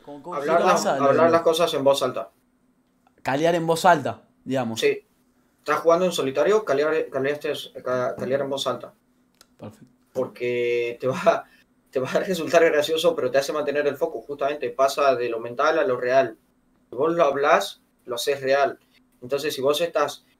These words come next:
Speaker 2: eh, jugando y al mismo tiempo te estás hablando, vas a mantener el focus. ¿Me entendés? Entonces vos por ahí, "Eu,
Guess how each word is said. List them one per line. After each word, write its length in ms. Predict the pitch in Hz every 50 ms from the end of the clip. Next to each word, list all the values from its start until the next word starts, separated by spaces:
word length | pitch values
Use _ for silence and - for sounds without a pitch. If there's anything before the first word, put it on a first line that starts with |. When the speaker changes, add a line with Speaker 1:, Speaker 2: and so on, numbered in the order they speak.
| _ _ _ _
Speaker 2:
eh, 500 | 127 127 127 123 123 120 123 123 120 113
jugando 720 | - - 131 131 143 - 139 135 120 113 107 - - _ _
y 100 | - 123
al 60 | 123
mismo 220 | 131 151 170 185 180
tiempo 260 | 196 202 196 196 196
te 60 | 180
estás 280 | 170 - 175 180 - -
hablando, 800 | 170 165 165 170 190 220 226 220 208 185 156 156 156 165 - - _ _ _ _ _ _
vas 160 | 135 147 -
a 60 | 170
mantener 320 | 147 139 135 139 143 151 151
el 120 | 139 131
focus. 580 | - - 160 160 - - 113 - - - - _ _ _ _ _ _ _ _ _ _ _
¿Me 60 | 117
entendés? 480 | 113 117 113 120 135 147 - - - _ _ _ _ _
Entonces 260 | _ - 120 123 135
vos 160 | 131 143 147
por 140 | 151 151 139
ahí, 280 | 139 147 147 147 143 - _ _ _ _ -
"Eu, 220 | 139 143 -